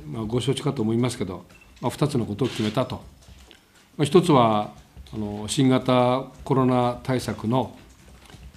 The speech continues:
仮称ですけどね、政府、え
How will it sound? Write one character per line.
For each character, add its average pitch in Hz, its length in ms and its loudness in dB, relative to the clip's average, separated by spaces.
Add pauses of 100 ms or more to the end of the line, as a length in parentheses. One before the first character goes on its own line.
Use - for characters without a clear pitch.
(120)
仮 165 160 2
称 190 120 10
で 185 120 6
す - 80 -4
け 110 60 -2
ど 95 100 -4
ね、 151 120 0 (340)
政 123 300 4
府、 104 240 2 (800)
え 98 420 -8